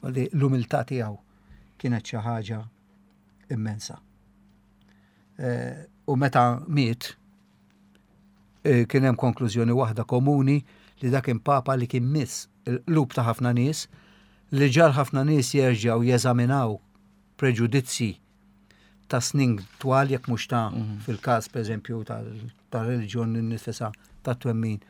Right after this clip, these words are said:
Speaker 1: ta' sekli. U li kienet jgħid, "Ejja flok inħarsu lejn xulxin, eh, u nfittxu raġunijiet għaliex aħna nistgħu nobodu xulxin, ma naqblux. E naraw x'hemm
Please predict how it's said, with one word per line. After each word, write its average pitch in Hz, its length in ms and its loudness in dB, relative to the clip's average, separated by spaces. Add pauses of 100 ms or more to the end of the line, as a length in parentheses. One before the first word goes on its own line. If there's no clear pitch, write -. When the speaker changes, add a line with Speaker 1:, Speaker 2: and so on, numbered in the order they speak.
(220)
Speaker 1:
ta' 123 100 2
sekli. 139 500 2 (1040)
U 143 300 4 (600)
li 127 80 0
kienet 139 320 0
jgħid, 139 320 2 (180)
"Ejja 131 300 4
flok 120 280 -4
inħarsu 117 480 -4
lejn 117 200 0
xulxin, 110 520 -6 (1040)
eh, 120 240 0
u - 120 0
nfittxu 123 400 -4
raġunijiet 113 500 -2
għaliex 113 340 -4 (120)
aħna 113 440 -4 (880)
nistgħu 123 320 -2
nobodu 117 520 0
xulxin, 107 500 -6
ma 113 100 -4
naqblux. 117 460 -6 (360)
E 165 100 4
naraw 127 320 4
x'hemm 113 360 -2